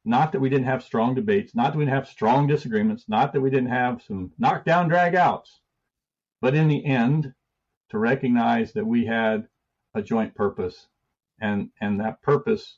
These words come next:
you know, I, I, I take that the same, the same with the church world, that I, I'm, I'm a great debater. I don't mind arguing, I don't ha-, having those fights, but the point at which they're no longer productive,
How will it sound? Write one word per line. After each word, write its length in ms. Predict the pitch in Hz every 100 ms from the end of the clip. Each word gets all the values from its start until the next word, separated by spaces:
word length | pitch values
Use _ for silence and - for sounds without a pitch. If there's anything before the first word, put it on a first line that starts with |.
| _ _ _ _ -
you 60 |
know, 160 | 110 104
I, 200 | 117 113 -
I, 180 | 110 104
I 60 | 110
take 220 | - 135
that 180 | 131 120
the 80 | 104
same, 380 | - 117 113 120 _
the 160 | 110 101
same 260 | - 110 107
with 120 | 98
the 80 | 101
church 300 | - 98 -
world, 320 | 98 92 87 _ _ _ _ 107
that 300 | 101 - _ _ _ _ _ _ _ _ _ _ _ -
I, 260 | - 123
I'm, 160 | 143 -
I'm 120 | 127 120
a 60 |
great 280 | 104 127 123
debater. 400 | 104 120 117 113
I 120 | 113 113
don't 180 | 120
mind 260 | 117 117 107 -
arguing, 380 | 113 117 113
I 60 | 101
don't 240 | 120 123 110
ha-, 180 | 120 117
having 260 | 123 117
those 200 | 110 107
fights, 380 | - 113 110 - _ _
but 140 | 107 101
the 80 |
point 260 | - 170 185
at 80 | 139
which 220 | 139 139
they're 140 | 123
no 140 | 113 135
longer 280 | 135 127 110
productive, 640 | 104 95 110 - 151